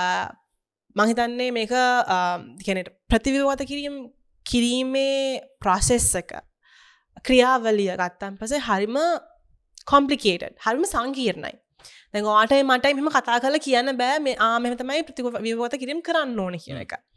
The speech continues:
Speaker 1: මොකද සමහ-, එක එස් ඔ ඊ එකට පාවිච්චි කරන ප්‍රතිවිවාද කිරීම, කිරීමේ ක්‍රියාවලිය තවත් එස් ඔ ඊ එකට පාවිච්චි කරන්න බැහැ.
Speaker 2: එක එකට අනන්‍ය වූ ලක්ෂණ තියෙනවා.
Speaker 1: ල-, ලක්ෂණ තියෙනවා. එතකොට, අ, එස් ඔ ඊස් රීස්ට්‍රක්චර් කරද්දී,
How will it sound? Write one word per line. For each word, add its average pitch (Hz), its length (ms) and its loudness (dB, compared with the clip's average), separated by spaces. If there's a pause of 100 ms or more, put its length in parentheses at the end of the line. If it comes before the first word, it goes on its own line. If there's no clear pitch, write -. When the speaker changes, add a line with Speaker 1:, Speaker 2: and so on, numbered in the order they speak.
(500)
Speaker 1:
මොකද 226 220 2
සමහ-, 226 340 2
එක 202 140 0
එස් 269 320 6
ඔ 285 140 4
ඊ 269 220 0
එකට 269 260 0 (420)
පාවිච්චි 220 400 2
කරන 240 260 -4
ප්‍රතිවිවාද 208 560 0
කිරීම, 226 300 -8 (400)
කිරීමේ 214 580 0
ක්‍රියාවලිය 185 680 -2
තවත් 254 280 -6
එස් 190 180 -6
ඔ 196 80 -10
ඊ 185 80 -8
එකට 254 140 -6
පාවිච්චි 185 260 -2
කරන්න 185 320 -4
බැහැ. 226 220 0 (520)
Speaker 2:
එක 131 140 -10
එකට 160 280 0
අනන්‍ය 151 380 0
වූ 170 120 -2
ලක්ෂණ 156 300 -2
තියෙනවා. 180 280 4
Speaker 1:
ල-, 202 120 0
ලක්ෂණ 208 400 4
තියෙනවා. 233 320 -2 (500)
එතකොට, 240 380 0 (480)
අ, 202 120 -2 (960)
එස් 214 240 4
ඔ 269 140 8
ඊස් 294 440 -2
රීස්ට්‍රක්චර් 254 540 0
කරද්දී, 277 600 -2